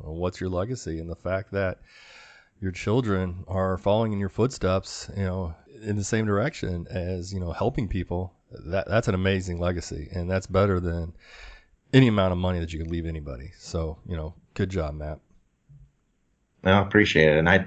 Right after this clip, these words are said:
Speaker 2: I, the older you get, you know this, you, you think more about your kids, and, and your legacy is your family. It has,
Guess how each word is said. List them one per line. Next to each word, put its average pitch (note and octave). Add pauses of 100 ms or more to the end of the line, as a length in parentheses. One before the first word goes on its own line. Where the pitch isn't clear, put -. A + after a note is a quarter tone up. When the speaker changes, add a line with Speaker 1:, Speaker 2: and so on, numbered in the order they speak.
Speaker 2:
I, G2+ (840)
the G2+
older A2
you G2
get, G2
you F#2+
know F#2+
this, D2+
you, F2
you F2+
think F#2+
more F#2
about F2+
your C#2
kids, C#2
and, D2
and E2+ (460)
your G2
legacy G#2+
is A2
your C#2
family. D2+
It F2+
has, F#2+